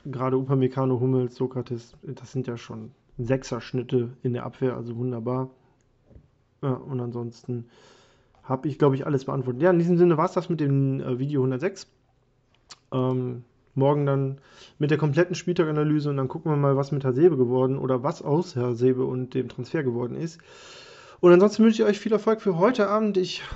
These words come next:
hoffe, bei mir läuft's ein bisschen besser, außer dass immer nur ein Spieler punktet, sondern dass da vielleicht auch mal jetzt Hoffenheim ein paar mehr Punkte bei rumkommen können.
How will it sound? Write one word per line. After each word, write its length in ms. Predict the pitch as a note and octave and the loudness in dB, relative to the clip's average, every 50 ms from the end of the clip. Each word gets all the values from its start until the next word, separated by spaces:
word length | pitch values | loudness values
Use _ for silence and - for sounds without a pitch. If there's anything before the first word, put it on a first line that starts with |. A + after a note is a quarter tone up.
| - | -2
hoffe, 240 | - G3 G3 G3 F3+ | -2 0 2 2 2
bei 200 | D#3+ D3+ E3 D#3 | 2 2 2 2
mir 160 | D#3 E3 E3 | 2 2 2
läuft's 240 | D#3+ D#3+ D#3 D#3 - | 2 2 0 -2 -4
ein 40 | D#3 | -6
bisschen 240 | D3 C#3+ - C#3 C3 | -6 -4 -6 -4 -4
besser, 360 | D3 F3 - - E3 D#3+ D3 | -4 -4 -4 -6 -6 -4 -4
außer 400 | D3 D3 D3+ D3 C#3 - C#3+ C3+ | -4 -4 -4 -6 -4 -4 -2 -2
dass 160 | C3 C3+ C3 | -2 -2 -4
immer 180 | D3 C#3+ C3+ C3 | -2 -2 0 0
nur 160 | C3 C3 - | 0 0 -2
ein 160 | C#3+ F3 F#3+ | -2 -4 -4
Spieler 340 | F#3+ - - - C3 B2 B2+ | -4 -8 -8 -4 -2 -2 -2
punktet, 440 | A#2 - C3+ C3 B2+ B2 C3+ C3+ C3+ | -2 -4 -4 -4 -2 -2 -4 -4 -4
sondern 440 | - C3 B2 B2 B2 B2 B2 B2 B2 | -6 -8 -8 -6 -8 -8 -8 -8 -8
dass 180 | B2+ B2+ - | -8 -10 -10
da 80 | - A#2+ | -10 -10
vielleicht 280 | - C3 C3 B2+ C3 | -8 -6 -6 -6 -8
auch 100 | C3 C3 | -10 -10
mal 200 | A#2+ A#2+ B2 A#2+ | -8 -8 -8 -8
jetzt 340 | A#2+ A#2+ B2+ B2+ - - _ _ _ - | -6 -6 -8 -8 -10 -16 _ _ _ -16
Hoffenheim 680 | - - C#3 C#3+ C#3+ D3+ C#3 C3 C3 C3 C3+ C3+ C#3 C3+ | -6 -4 -4 -4 -2 -2 0 0 2 0 0 0 -2 -6
ein 40 | |
paar 160 | B2+ - B2 A#2+ | -8 -8 -8 -4
mehr 180 | B2+ D3 D#3+ | -2 -2 -4
Punkte 540 | D#3+ - E3 D#3+ D#3 D#3 D3+ D3 D3 C#3+ D3 _ _ | -2 -2 -4 -4 -2 -2 -4 -4 -4 -6 -8 _ _
bei 180 | E3+ D#3 D3 C#3 | -8 -4 -2 0
rumkommen 500 | C3 C#3+ D3 D#3 D3+ - D3+ D3 D3 C3+ | 0 0 -2 -2 -2 -4 -4 -4 -4 -4
können. 320 | C#3 D3 D3 D3 C#3+ | -2 -2 -2 -2 -4